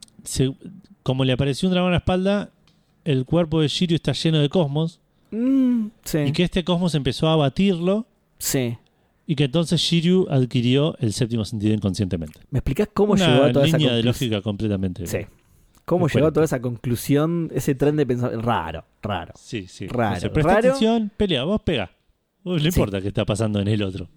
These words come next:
Speaker 2: Exacto, no te distraigas con boludeces. Igual,
Speaker 1: Claro.
Speaker 2: esto es raro como lo que veníamos hablando fuera del episodio, que lo voy a dejar para el final, lo voy a dejar para mi conclusión
Speaker 1: Ok.
Speaker 2: del capítulo. Pero ves que ya arranca raro, boludo.
Speaker 1: Sí.
Speaker 2: Ya arranca raro, esta deducción es cualquiera.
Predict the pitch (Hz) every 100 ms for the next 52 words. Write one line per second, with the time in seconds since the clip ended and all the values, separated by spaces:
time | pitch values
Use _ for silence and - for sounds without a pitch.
0 | - - - 113 127 180 240 170 123 104
1 | 104 107 101 95 95 - - 156 247 269
2 | 127 95 _ _ - 233 208 165 190 208
3 | 226 262 _ _ _ _ - 151 160 180
4 | 196 - - 139 127 120 131 180 170 143
5 | 175 233 131 120 - - 156 139 117 104
6 | 139 - 170 175 196 - 180 190 165 143
7 | 170 151 - 156 139 110 127 98 101 139
8 | 143 156 156 120 120 113 117 113 - 107
9 | 104 101 95 90 95 98 - 165 220 -
10 | 185 170 147 147 185 135 104 147 123 85
11 | 98 131 104 - 117 92 - - 247 185
12 | 120 107 104 110 175 156 127 123 156 185
13 | - 113 170 196